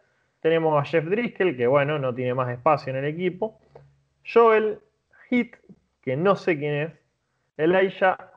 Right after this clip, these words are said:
Holder, que alguna vez lo he nombra-, escuchado nombrar, pero no ha tenido una gran participación. Y Nick Vanette, que, eh, vino a robar, hizo lo suyo y ya se puede ir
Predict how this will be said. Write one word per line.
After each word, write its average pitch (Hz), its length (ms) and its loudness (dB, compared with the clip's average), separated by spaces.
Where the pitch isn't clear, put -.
Holder, 185 480 2
que 220 60 -2
alguna 220 320 4
vez 170 140 6
lo 143 100 2
he 139 60 2
nombra-, 139 440 0
escuchado 131 460 -8
nombrar, 170 560 -4
pero 113 480 -6
no 143 220 -2
ha 143 80 -4
tenido 131 340 -6
una 123 200 -10
gran 127 240 -6
participación. 165 680 -6
Y 196 360 -2
Nick 190 260 0
Vanette, 165 440 0
que, 202 460 -4
eh, 127 380 -4
vino 208 280 -2
a 196 40 6
robar, 220 540 2
hizo 175 280 -4
lo 160 140 0
suyo 180 420 -6
y 135 120 -8
ya 135 140 -6
se 135 120 -8
puede 123 400 2
ir 139 240 -4